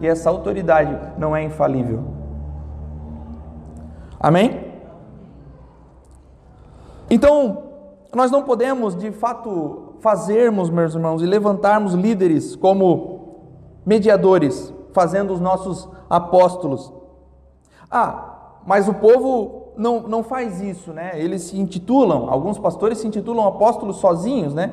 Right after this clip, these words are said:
O povo não faz isso." Só que a partir do momento que eu aceito, meu irmão, o apostolado de alguém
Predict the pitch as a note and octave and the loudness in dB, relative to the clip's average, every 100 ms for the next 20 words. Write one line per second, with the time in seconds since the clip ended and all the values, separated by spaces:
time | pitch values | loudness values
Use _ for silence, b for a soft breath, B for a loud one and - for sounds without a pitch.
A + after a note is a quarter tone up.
0 | B B D#3+ - B3+ B3+ A#3+ - B3+ G#3+ | B B -2 4 4 4 -2 -2 -2 -2
1 | F#3+ E3+ C#3 B B - B3 C4 C4 B3+ | -4 -6 -8 B B -4 -4 -2 -2 -2
2 | D#4 D#4+ C#4+ B3+ C4+ A3 A#3+ A#3 A#3 A3 | -2 -4 -4 -4 -6 -8 0 4 4 2
3 | - A#3 C4+ D4+ - F#3+ F3 F3 E3+ F3+ | 0 2 4 2 -2 -2 -2 -2 0 0
4 | F3+ G3 G#3 G#3 F3+ G#3 A#3 F#3+ F#3 D#3+ | 2 2 2 2 2 4 2 2 0 0
5 | F#3+ C4+ A#3 C#3 - - | -4 -2 -2 -4 -12 -20